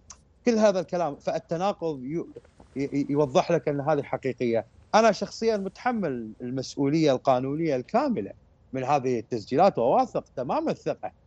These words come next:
أن ما لدي حقيقي لم أفبرك، أنا نشرته كما وصلني بالضبط،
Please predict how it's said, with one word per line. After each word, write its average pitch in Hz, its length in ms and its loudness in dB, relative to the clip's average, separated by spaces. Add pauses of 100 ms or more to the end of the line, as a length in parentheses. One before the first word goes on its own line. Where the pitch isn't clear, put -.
(240)
أن 151 200 -4
ما 147 200 -2
لدي 151 380 -2
حقيقي 139 640 -4
لم 269 200 2
أفبرك، 139 560 0
أنا 147 140 -2
نشرته 160 520 -4
كما 180 200 -2
وصلني 190 420 -4
بالضبط، 196 340 -6